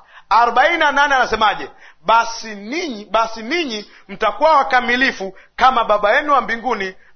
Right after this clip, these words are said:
alivyo mkamilifu." Maana yake, ninyi mtamwiga Baba yenu anavyotenda,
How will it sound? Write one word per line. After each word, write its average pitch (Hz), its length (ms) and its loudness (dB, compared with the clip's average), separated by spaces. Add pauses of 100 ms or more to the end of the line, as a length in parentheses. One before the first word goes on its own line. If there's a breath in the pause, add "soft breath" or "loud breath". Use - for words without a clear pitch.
(100)
alivyo 190 520 0
mkamilifu." 175 600 -6 (160 soft breath)
Maana 226 300 2
yake, 262 300 0
ninyi 233 580 -4 (120)
mtamwiga 208 800 -2
Baba 262 300 2
yenu 294 520 2 (720)
anavyotenda, 214 1000 -2